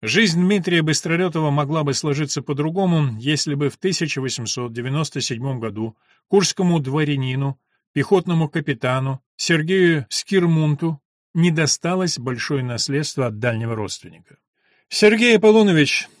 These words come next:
представлял собой тип русского офицера, надевшему мундир не по призванию, а в силу обстоятельств.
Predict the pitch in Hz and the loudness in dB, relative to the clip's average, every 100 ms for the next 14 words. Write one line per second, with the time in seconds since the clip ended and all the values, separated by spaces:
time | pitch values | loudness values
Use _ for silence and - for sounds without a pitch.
0 | - 143 135 - 165 196 165 - 156 151 | -4 -2 -2 0 0 0 0 0 0 0
1 | - 147 151 143 - 135 131 143 214 208 | -2 -2 -2 -2 0 -2 -2 -4 0 0
2 | 196 - - _ 170 185 208 170 175 170 | 0 -2 -12 _ -2 0 0 0 0 2
3 | 165 160 180 156 156 165 117 120 120 113 | 0 0 0 0 0 -2 -2 -6 -4 -4
4 | 131 202 185 135 - 156 151 - - 95 | -4 -2 -2 -2 -2 -4 -2 -4 -8 -10
5 | 82 - - - | -14 -14 -14 -14